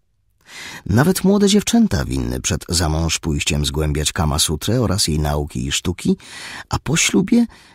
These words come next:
powinny to czynić za zgodą małżonka.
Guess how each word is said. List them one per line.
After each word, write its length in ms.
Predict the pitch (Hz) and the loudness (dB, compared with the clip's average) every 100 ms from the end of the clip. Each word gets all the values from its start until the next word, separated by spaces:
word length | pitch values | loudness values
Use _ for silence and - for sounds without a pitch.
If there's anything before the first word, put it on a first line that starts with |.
| - | -6
powinny 520 | - 98 110 160 190 | 0 2 4 6 4
to 140 | 185 143 | 2 0
czynić 480 | - 143 151 147 - | 0 2 2 2 0
za 180 | - 110 | 2 2
zgodą 360 | 117 104 101 | 2 2 4
małżonka. 720 | 98 107 80 60 - - - | 2 0 -4 -6 -8 -12 -14